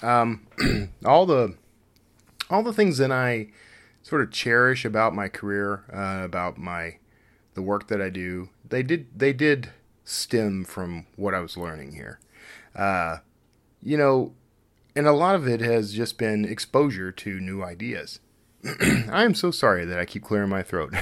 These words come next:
<laughs> I need to take a swig of water. Let's try that. Mm. Ah, see, I have a Hydro Flask now, uh, with a little straw, so, um, it doesn't make anything e-,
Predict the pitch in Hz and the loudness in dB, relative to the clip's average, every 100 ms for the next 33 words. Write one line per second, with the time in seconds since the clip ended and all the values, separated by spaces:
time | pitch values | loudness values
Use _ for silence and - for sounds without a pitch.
0 | - 127 - 170 - - - 151 - 254 | -6 -6 -2 -2 -2 -8 -4 -4 -6 -6
1 | 254 202 - 185 208 180 123 - 147 117 | -2 -2 4 4 6 2 2 2 2 4
2 | 107 127 95 117 127 127 107 98 80 92 | 4 4 4 0 -2 -2 0 0 -4 -8
3 | 117 135 135 123 113 98 85 80 80 82 | -8 -8 -8 -8 -8 -8 -10 -14 -18 -20
4 | _ _ _ _ _ _ _ _ _ - | _ _ _ _ _ _ _ _ _ -20
5 | _ - - - - - - - - - | _ -14 -14 -18 -16 -16 -18 -18 -12 -4
6 | 147 175 180 90 110 117 101 - 82 82 | 0 2 2 0 2 0 0 -2 -4 -4
7 | - - 80 85 95 _ - - - - | -6 -10 -10 -12 -16 _ -20 -20 -20 -12
8 | 87 85 82 92 104 101 - 98 82 78 | -6 -6 -6 -6 -8 -8 -8 -4 -2 -4
9 | 98 _ - 85 78 _ _ _ _ _ | -10 _ -10 -8 -8 _ _ _ _ _
10 | _ - 87 - - - - 62 101 131 | _ -8 -8 -8 -14 -18 -14 -4 0 0
11 | 139 143 139 120 107 98 92 87 | 0 0 0 0 0 -2 -2 -4